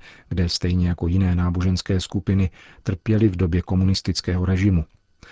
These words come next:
Podle interních údajů má toto bratrstvo dnes milion členů v jednatřiceti zemích světa.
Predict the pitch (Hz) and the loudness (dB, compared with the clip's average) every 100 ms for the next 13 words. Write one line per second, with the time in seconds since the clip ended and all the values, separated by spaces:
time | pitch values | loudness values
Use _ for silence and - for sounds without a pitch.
0 | - - 110 107 117 110 113 120 104 110 | -14 -2 0 2 2 0 2 2 0 -2
1 | 101 101 107 120 95 90 90 95 85 90 | 0 2 4 4 2 0 -2 -2 -2 -2
2 | 95 92 - 98 87 87 - 92 87 90 | -2 -4 -2 -2 0 0 0 0 0 2
3 | 90 90 95 95 104 104 90 87 90 - | 2 0 0 2 2 2 0 0 0 -2
4 | 92 98 101 90 82 85 - 95 92 82 | -2 -2 0 0 0 -2 -2 -2 -2 -4